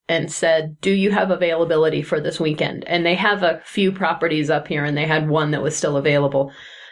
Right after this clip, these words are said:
but it wasn't one that was covered by the Groupon, and so I had to pay a little bit extra,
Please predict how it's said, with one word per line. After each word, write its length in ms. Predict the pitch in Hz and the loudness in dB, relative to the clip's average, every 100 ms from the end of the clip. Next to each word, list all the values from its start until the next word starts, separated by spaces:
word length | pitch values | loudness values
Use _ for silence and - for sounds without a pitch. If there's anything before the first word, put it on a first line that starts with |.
| - | -8
but 140 | - 170 | -2 0
it 120 | 160 | -2
wasn't 480 | 160 165 170 220 202 | -2 0 2 0 0
one 140 | 190 | 2
that 100 | 185 | 2
was 160 | 170 - | 0 -2
covered 320 | - 165 170 | -2 0 0
by 120 | 160 | 0
the 100 | 160 | 0
Groupon, 380 | 156 160 151 143 | 0 -2 0 0
and 120 | 139 | 0
so 80 | 139 | 0
I 60 | 147 | 0
had 160 | 151 143 | 0 -2
to 40 | - | 0
pay 120 | 170 | 0
a 80 | 147 | 0
little 220 | 143 147 | 2 2
bit 140 | 160 156 | 0 0
extra, 540 | 156 - - 196 214 | -2 -4 0 0 0